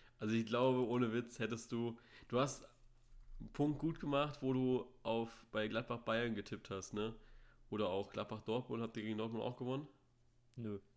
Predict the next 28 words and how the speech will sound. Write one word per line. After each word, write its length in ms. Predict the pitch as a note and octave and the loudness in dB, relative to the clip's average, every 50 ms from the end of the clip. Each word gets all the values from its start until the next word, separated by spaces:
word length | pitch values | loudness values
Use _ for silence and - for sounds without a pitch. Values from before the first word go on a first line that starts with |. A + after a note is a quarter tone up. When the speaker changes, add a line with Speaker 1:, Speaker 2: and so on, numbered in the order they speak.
| _ - | _ -4
Speaker 1:
Nee. 220 | C3 B2 G2+ F#2+ | -2 -2 -2 -2
Speaker 2:
<laughs> 520 | C3+ B2 A2+ - - C#3+ B2 - - - B2+ | -2 -4 -4 -4 -6 -6 -8 -8 -8 -6 -4
Speaker 1:
Aber, 300 | G#2+ G#2+ G#2+ F#2 - - | -2 0 0 0 -2 -4
äh, 340 | - - - - - A2 | -4 -6 -6 -6 -6 -2
du 120 | A2+ A2+ A#2 | 2 2 2
hast 160 | C3 C3+ - | 2 4 4
ja 60 | C#3 | 2
ein 80 | A#2+ A2+ | 2 2
paar 240 | A2+ C3+ B2+ C3 - | 2 0 0 0 0
Punkte 240 | - C3 C3 B2 B2 | 0 0 0 0 -2
schon 180 | - - B2+ A2+ | -4 -4 -2 -2
gut 140 | A#2 B2 A#2+ | -2 0 0
gemacht, 320 | - A2 G2+ G2 G2+ - | 0 2 2 0 0 -2
ne? 100 | G#2 G#2 | 0 2
Aber 120 | G#2 G#2 G#2 | 2 2 2
ich 120 | G#2 G2+ - | 0 -2 0
glaube, 360 | A2 G#2+ A2 A#2 A#2 A2 - | 0 2 2 2 2 0 -2
ich 80 | - | -2
bin 80 | G2 A2+ | 0 0
der 100 | A2+ A2+ | 0 0
festen 300 | A2+ - B2+ B2+ - B2+ | 2 0 0 0 0 0
Überzeugung, 400 | A2+ A2 A2 - A#2 A2 G#2 G2 | 0 0 0 0 0 0 2 0
dass 140 | G2+ G2+ - | -2 -4 -4
du 80 | - F#2+ | -6 -8
mehr 300 | F#2+ G2+ G#2 G#2+ A2 A2+ | -4 -2 0 2 2 0
Punkte 360 | A2+ - - A#2 G#2+ G#2 G#2 | 0 -2 -4 -4 -4 -4 -6
verloren 520 | F#2+ - G2+ G2 G2 G2+ G2+ G#2 G#2+ G#2+ G2+ | -4 -2 -2 0 2 2 2 0 0 -2 -2
hast, 340 | G2 G2+ G#2 - - - | -4 -4 -4 -4 -8 -14